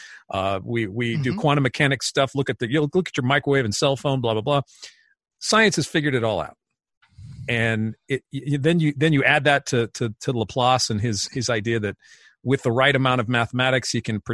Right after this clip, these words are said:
Speaker 1: he doesn't need God. And it seems like in the popular mind and the, the, the, the, the popular myth is that science can, is this all-encompassing sort of epistemology or mechanism by,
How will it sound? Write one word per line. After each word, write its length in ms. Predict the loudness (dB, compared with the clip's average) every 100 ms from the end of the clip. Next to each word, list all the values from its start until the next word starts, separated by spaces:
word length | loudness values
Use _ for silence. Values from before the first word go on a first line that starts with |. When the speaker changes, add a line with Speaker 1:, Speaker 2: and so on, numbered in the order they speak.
| -4
Speaker 1:
he 120 | -2
doesn't 260 | 0 -2 -2
need 260 | -2 0
God. 440 | 2 4 4 2 -2 -12 _ -20 _ _ -6
And 100 | -4
it 80 | -2
seems 320 | 0 2 4
like 320 | 4 2 0 -20 _ _ _ -6
in 100 | -4
the 60 | 0
popular 400 | 2 4 4 4
mind 360 | 2 2 0
and 80 | -2
the, 240 | -4 -8 -6
the, 80 | -6
the, 300 | -4 -6 -6
the, 340 | -2 0 0 -4 _ _ _
the 100 | -12
popular 400 | -2 0 2 0
myth 380 | 0 -2 -6 -18 _ _
is 240 | -6 -6 -6
that 120 | -8
science 380 | -2 2 2 0
can, 580 | -4 0 2 2 0 -2 _ _ _ _ _ -18
is 220 | -10 -10 -4
this 180 | -4 -4
all-encompassing 800 | -2 -2 0 -2 -2 -4 -4 -4
sort 160 | -6
of 80 | -8
epistemology 840 | -8 -8 -8 -6 -6 -6 -6 -6 -8 -10 -20 -20 -6
or 120 | 2
mechanism 640 | 2 2 0 0 0 -2
by, 340 | 0 0 -2